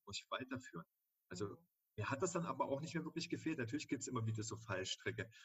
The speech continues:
Speaker 1: wo man sagt, "Oh, jetzt vielleicht da eine Ausnahme machen." Aber das ist nicht schlimm, weil ich mir sag,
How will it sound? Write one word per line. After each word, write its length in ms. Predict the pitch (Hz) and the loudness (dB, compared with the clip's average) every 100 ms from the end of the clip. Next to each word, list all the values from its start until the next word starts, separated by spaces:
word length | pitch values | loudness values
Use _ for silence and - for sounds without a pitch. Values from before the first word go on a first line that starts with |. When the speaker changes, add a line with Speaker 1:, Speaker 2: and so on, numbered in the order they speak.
| - | -2
Speaker 1:
wo 60 | 110 | 2
man 60 | 110 | 4
sagt, 200 | 110 110 | 4 4
"Oh, 140 | 117 113 | 6 8
jetzt 440 | 117 113 110 - - _ _ _ _ - | 6 4 2 0 -4 _ _ _ _ 4
vielleicht 240 | 120 110 | 4 6
da 100 | 117 | 6
eine 200 | 123 123 | 6 6
Ausnahme 480 | 123 113 110 104 101 | 6 6 6 4 4
machen." 440 | 98 92 107 - - _ _ | 4 4 2 -6 -10 _ _
Aber 160 | 104 117 | 6 8
das 180 | 127 165 | 8 6
ist 160 | - | 4
nicht 160 | 196 180 | 4 2
schlimm, 240 | 175 190 | 2 4
weil 120 | 120 | 4
ich 120 | 110 120 | 4 4
mir 100 | 120 | 4
sag, 380 | 127 139 - | 4 4 0